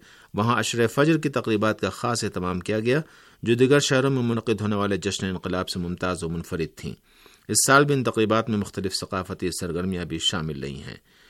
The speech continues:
عراق میں اسلامی جمہوریہ ایران کے قونسلر جنرل حجت الاسلام والمسلمین غلام رضا اباظری نے اس سلسلے میں گفتگو کرتے ہوئے کہا ہے کہ شہر نجف اشرف میں اس سال عشر فجر کی تقریبات میں متعدد ثقافتی پروگراموں کا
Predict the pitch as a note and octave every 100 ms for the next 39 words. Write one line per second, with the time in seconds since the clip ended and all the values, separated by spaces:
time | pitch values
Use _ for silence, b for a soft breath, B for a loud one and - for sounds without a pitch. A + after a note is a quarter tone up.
0 | b b - G2+ G#2+ A2+ G#2 - G#2+ A2+
1 | C#3 B2 G2+ F#2 G2+ F#2 G2 F#2+ G2 E2+
2 | - F#2+ F#2+ G#2+ C3 G#2 F#2+ F2+ F2 F2
3 | E2 F2+ - G2 A2 C#3 - _ - F#2
4 | F2+ - F#2 G#2+ G#2+ F#2 F#2 F2+ F2+ F#2+
5 | - F2 F2+ F2+ G#2+ C#3 A2+ F2 - E2+
6 | - F#2 E2+ F2+ - G2+ F#2 E2 F#2+ F2+
7 | G#2 A#2 A#2+ C#3 D3+ b b b b b
8 | b - - B2 B2 A#2+ A#2 A#2 A#2 A2+
9 | - D#3 D3 A2 - G#2 G2 F#2+ G2+ F2+
10 | G#2 G2+ G2+ G2 F2+ F#2 F2 G2 A2+ F#2+
11 | F2+ F2 F2+ F#2 - - F2+ - - F2+
12 | E2+ E2+ F#2+ A2+ F#2 E2